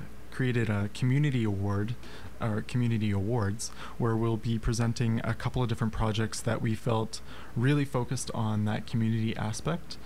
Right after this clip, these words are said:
and, uh, we'd really like to exemplify those as well. And, uh, from that point,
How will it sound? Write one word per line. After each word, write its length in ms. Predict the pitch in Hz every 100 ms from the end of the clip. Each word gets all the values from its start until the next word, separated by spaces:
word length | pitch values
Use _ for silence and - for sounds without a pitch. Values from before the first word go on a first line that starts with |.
| - - -
and, 520 | 107 110 107 107 -
uh, 240 | 113 107 104
we'd 240 | 110 113 110 -
really 280 | 117 107
like 200 | 104 104
to 300 | - 110 101 - - -
exemplify 540 | 113 107 104 107 117
those 260 | 113 98 -
as 160 | - -
well. 220 | - 165 - - - - - -
And, 640 | 113 107 107 104 107 - -
uh, 240 | 117 107 107
from 340 | - 143 156
that 220 | 139 117
point, 480 | - 113 101 127 -